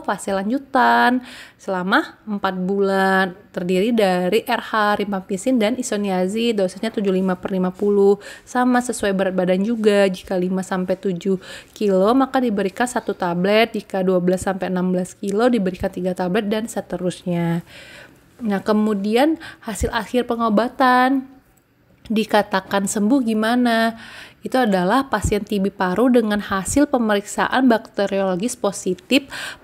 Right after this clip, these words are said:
pada awal pengobatan, yang hasil pemeriksaan bakteriologis pada akhir pengobatan dan pada salah satu pemeriksaan sebelumnya menjadi negatif. Jadi berubah dia gitu, baru dikatakan sembuh gitu. Kalau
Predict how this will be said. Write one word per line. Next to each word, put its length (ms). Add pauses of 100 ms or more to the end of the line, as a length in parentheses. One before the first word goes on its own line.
pada 320
awal 320
pengobatan, 800
yang 160
hasil 320
pemeriksaan 640
bakteriologis 880
pada 320
akhir 240
pengobatan 640
dan 80
pada 240
salah 300
satu 260
pemeriksaan 640
sebelumnya 560
menjadi 560 (480)
negatif. 1040
Jadi 640
berubah 560
dia 160
gitu, 320
baru 240
dikatakan 480
sembuh 560 (640)
gitu. 480
Kalau 320